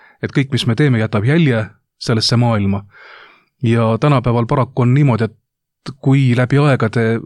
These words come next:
ongi aru saadud väärtustest kui, äh, sellistest kategooriatest, mis peaks inimese tõstma kõrgemale, et inimesel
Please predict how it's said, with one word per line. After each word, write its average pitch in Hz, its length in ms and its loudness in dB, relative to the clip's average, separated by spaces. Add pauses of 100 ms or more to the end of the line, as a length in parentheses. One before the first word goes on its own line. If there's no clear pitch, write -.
(160)
ongi 143 360 2
aru 135 180 2
saadud 113 420 -2
väärtustest 127 840 -2 (640)
kui, 107 400 2
äh, 107 240 -2 (280)
sellistest - 600 -4 (380)
kategooriatest, 127 720 0
mis - 120 -2
peaks - 200 -2
inimese 113 320 2
tõstma 117 400 -2
kõrgemale, 101 560 -2
et 139 80 -4
inimesel 113 320 0